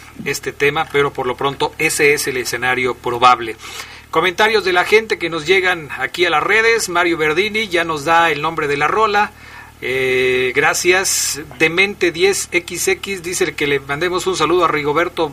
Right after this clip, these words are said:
Valdés. Por favor, con mucho gusto el saludo para Rigoberto.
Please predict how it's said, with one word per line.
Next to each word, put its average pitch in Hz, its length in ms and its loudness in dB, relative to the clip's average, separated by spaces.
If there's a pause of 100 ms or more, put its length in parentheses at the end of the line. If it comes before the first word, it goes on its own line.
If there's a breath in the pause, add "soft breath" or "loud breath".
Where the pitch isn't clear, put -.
Valdés. 143 600 -2 (520 loud breath)
Por 135 200 0
favor, 160 340 2
con 143 160 -4
mucho 151 220 -4
gusto 170 260 -2
el 143 80 -4
saludo 151 320 -2
para 131 180 -2
Rigoberto. 147 720 0